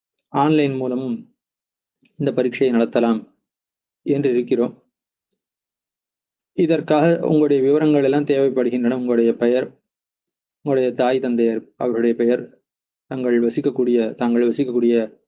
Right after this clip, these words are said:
இடம், ஆ, அந்த முழு முகவரி, அதற்கு பிறகு உங்களுடைய ஃபோன் நம்பர், இமெயில் ஐ டி ஆகியவை. அதற்கு பிறகு உங்களுக்கு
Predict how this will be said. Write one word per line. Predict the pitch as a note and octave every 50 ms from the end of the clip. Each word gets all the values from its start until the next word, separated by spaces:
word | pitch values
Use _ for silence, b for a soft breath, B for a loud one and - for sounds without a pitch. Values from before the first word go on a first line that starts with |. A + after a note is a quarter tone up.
| _ _ _ _
இடம், | _ B2+ B2+ B2 B2 - - _ _ _ _ _ _ _ _ _ _ _ _ _ _ _ _ _ _ _ - F3+
ஆ, | E3+ E3+ E3+ - - E3+ E3+ E3+ E3 - C3+
அந்த | D3 C#3+ C#3
முழு | C3 C3 C3+ C3+ C#3 C3+
முகவரி, | C3 B2+ A#2 C#3 C3+ C3 A#2+ B2 C#3 - - - _ _ _ _ _ _ _ _ _ _ _ _ _ _ _ _ _ _ _ _ _ _ _ _ _ _ _
அதற்கு | - D#3 D3 C#3+ C3+ C3+ D3 C3
பிறகு | B2+ C3+ C3 B2
உங்களுடைய | C3+ C3+ B2+ B2 B2 A#2+ A#2+ A#2 A#2 A2+ A2+ A2 A2 - - _ _ _ _ _ _ _ _ _
ஃபோன் | - C3+ C3+ C#3
நம்பர், | C3+ B2+ B2 A#2+ B2 B2+ - - - _ _ _ _ _ _ _ _ _ _ _ _ -
இமெயில் | - C3+ C#3 C#3 C3 B2+ B2 A#2+ A#2
ஐ | A2+
டி | A2 A2+ B2+ D#3 - - _ _ _ _ _ _ _ _ _
ஆகியவை. | - B2+ A#2+ G#2+ A#2 A2+ G#2+ A2+ B2 E3+ D#3+ - _ _ _ _ _ _ _ _ _ _ _ _ _ _ _ _ _
அதற்கு | _ - C#3 C#3+ C#3+ C3+ - - C#3 C3+ C3 B2+ B2+ - B2+ -
பிறகு | C#3 C3 B2+ A#2 C#3 D3 C#3+ - - - _ _ _ _ _ _ _ _ _ _ _
உங்களுக்கு | _ - D3 C#3 C#3+ C#3 B2 B2 B2+ B2+ B2 B2 -